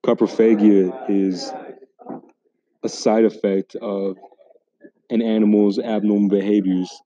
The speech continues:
and they use it to cope with their stress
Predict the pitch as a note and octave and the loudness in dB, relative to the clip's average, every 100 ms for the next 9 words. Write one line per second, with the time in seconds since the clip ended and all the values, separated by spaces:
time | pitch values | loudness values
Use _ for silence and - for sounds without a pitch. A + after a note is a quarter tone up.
0 | _ _ _ - A2 G#2 F#2+ F#2 _ _ | _ _ _ -8 -4 -2 -2 -6 _ _
1 | _ _ - _ A#2 A2+ G2+ A2+ A2 G#2 | _ _ -20 _ 0 2 4 4 4 0
2 | - - - G#2+ G2+ - A2 G2+ G2 F#2+ | -4 -10 0 0 0 -6 -2 0 0 -6
3 | _ _ _ _ _ - F#2+ G2 F#2+ - | _ _ _ _ _ -8 -2 0 -2 -6
4 | - G#2+ G2+ F#2 - - | -2 -2 0 -4 -10 -20